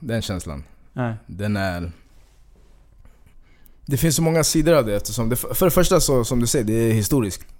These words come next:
Speaker 2: Mm.
Speaker 1: Det har aldrig hänt i svensk
Speaker 2: Nej.
Speaker 1: T V att det direkt sänds en tio minuters rap a cappella.
Speaker 2: Nej.
Speaker 1: Eh, som en form av monolog,
Speaker 2: Ja.
Speaker 1: där det är komplett tystnad förutom min röst,
Speaker 2: Ja.
Speaker 1: som får säga vad jag vill.
Speaker 2: Ja.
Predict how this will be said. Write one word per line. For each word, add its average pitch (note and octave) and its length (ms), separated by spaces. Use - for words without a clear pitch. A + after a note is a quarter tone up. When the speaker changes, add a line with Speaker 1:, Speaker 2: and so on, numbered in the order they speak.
Speaker 2:
Mm. C#3+ 140
Speaker 1:
Det B2 80
har G2+ 80
aldrig A#2+ 320
hänt A2+ 420
i G#2+ 260
svensk G#2+ 340
Speaker 2:
Nej. B2+ 100
Speaker 1:
T G#2+ 80
V G#2 100
att G2+ 80
det G#2 80
direkt A2 340
sänds G#2+ 480
en F#2 180
tio A#2+ 240
minuters G2+ 540
rap G#2+ 340
a F#2+ 100
cappella. F#2 460
Speaker 2:
Nej. B2 220
Speaker 1:
Eh, D#2+ 840
som A2 240
en G#2 240
form A#2 220
av G#2 100
monolog, G#2+ 560
Speaker 2:
Ja. C#3+ 100
Speaker 1:
där G#2 260
det G2+ 260
är G#2 260
komplett A2+ 400
tystnad A2 440
förutom F#2+ 320
min G2 160
röst, - 360
Speaker 2:
Ja. A2+ 220
Speaker 1:
som G#2+ 140
får G#2+ 120
säga G#2+ 220
vad G2+ 200
jag F#2 60
vill. F#2 200
Speaker 2:
Ja. B2 220